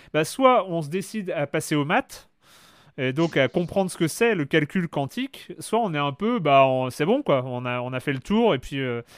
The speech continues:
et, et là je trouve que il nous raconte sa propre histoire de chercheur. Alors ça, c'est aussi des passages qui sont intéressants. Euh, comment est-ce qu'il est arrivé là, euh, qui ont été ses mentors, euh, Claude Cohen-Tanucci, euh,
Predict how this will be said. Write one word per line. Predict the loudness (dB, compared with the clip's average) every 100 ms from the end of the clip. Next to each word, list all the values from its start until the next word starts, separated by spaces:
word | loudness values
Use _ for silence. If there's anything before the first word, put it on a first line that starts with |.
| -20 -6
et, | 0 2 0 -2 0
et |
là | 2 2
je | 0
trouve | -6 -2
que | 0 0 -4 _ _ -10
il | -4
nous | 2
raconte | 2 2 -4 -6
sa | -2 0
propre | 2 0 0
histoire | -2 0 0
de | 0
chercheur. | -2 -4 -2 -2 0
Alors | -2 0
ça, | -4
c'est | -2 -4
aussi | -4 -8
des | -6
passages | -4 -4 -6
qui | -8
sont | -10
intéressants. | -8 -6 -8 -8 -12 -14 -20 -20 -20 -8
Euh, | -4
comment | -2 0
est-ce | -2 -4
qu'il | 0
est |
arrivé | 2 2 -2 2
là, | 4 6
euh, | 4 2 -2
qui | -6 -6
ont |
été | -4 -8
ses | -8 -8
mentors, | -8 -4 2 6 6 4 2
euh, | -2 -6
Claude | -8 -12 -8
Cohen-Tanucci, | -8 -6 -6 -8 -8 -8 -6 -4
euh, | -2